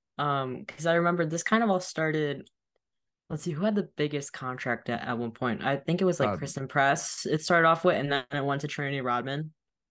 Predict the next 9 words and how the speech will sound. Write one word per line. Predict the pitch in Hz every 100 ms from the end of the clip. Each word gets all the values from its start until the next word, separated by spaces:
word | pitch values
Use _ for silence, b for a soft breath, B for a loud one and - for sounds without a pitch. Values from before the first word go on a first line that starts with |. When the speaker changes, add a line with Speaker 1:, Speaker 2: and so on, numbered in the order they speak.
| -
Speaker 2:
Yeah, | 120 101 87
and | 92
then, | 92 92 90 87 85 -
uh, | 87 85
Maria | 87 87 82
Sanchez | - 85 87 - -
Speaker 1:
Maria, | 131 113
yeah. | -
Speaker 2:
early, | 87 85 87 85 87